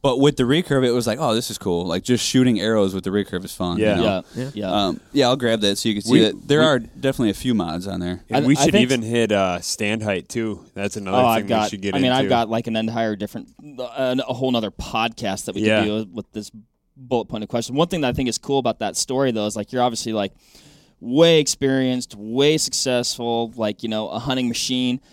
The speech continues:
Speaker 3: Like, you've got it dialed, but you're still looking to challenge
Speaker 2: Right.
Speaker 3: yourself and, and learn new things and, you know, round out your out-, outdoorsmanship.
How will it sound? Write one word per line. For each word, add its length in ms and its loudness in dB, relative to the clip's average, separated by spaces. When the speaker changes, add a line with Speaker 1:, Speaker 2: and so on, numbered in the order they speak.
Speaker 3:
Like, 240 -2
you've 180 -2
got 220 4
it 120 -20
dialed, 480 0
but 120 0
you're 80 -8
still 320 0
looking 220 -4
to 60 -2
challenge 400 -4
Speaker 2:
Right. 140 2
Speaker 3:
yourself 300 -2
and, 280 -10
and 220 0
learn 240 2
new 160 0
things 540 -4
and, 220 -6
you 120 -4
know, 340 -4
round 320 2
out 120 2
your 140 -2
out-, 320 0
outdoorsmanship. 920 -4